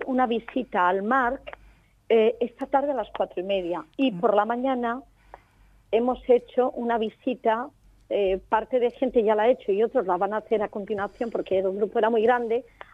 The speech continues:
Speaker 1: al mubac. Tenemos programado, además del que hicimos, el primero que hicimos,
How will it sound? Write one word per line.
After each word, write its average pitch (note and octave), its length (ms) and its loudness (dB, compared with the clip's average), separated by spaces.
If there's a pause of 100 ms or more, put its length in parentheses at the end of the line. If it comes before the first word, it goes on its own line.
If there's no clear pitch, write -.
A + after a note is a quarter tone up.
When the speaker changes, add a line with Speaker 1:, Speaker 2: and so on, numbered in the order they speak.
(100)
Speaker 1:
al G3 160 0
mubac. G3 460 -6 (640)
Tenemos D4 380 0
programado, C#4+ 800 0
además A3+ 440 -4
del C4+ 240 0
que - 180 -6
hicimos, A3+ 600 -6
el G#3 80 -12
primero A3 380 -6
que G#3+ 100 -12
hicimos, G#3+ 420 -10